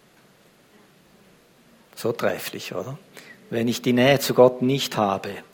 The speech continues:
dann ist es so schwierig zum Beten. Oder manchmal beten wir, wisst ihr, äh,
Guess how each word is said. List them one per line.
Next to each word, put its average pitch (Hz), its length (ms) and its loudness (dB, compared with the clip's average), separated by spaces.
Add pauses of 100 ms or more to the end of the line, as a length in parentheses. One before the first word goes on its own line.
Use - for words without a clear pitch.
(340)
dann 113 160 -4
ist 147 280 -6
es - 140 -6
so 151 200 2
schwierig 147 640 -4
zum 123 160 -2
Beten. 139 580 0 (1600)
Oder 120 360 0
manchmal 123 400 2
beten 131 400 2
wir, 120 420 2 (1700)
wisst - 320 -4
ihr, 120 160 6
äh, - 160 0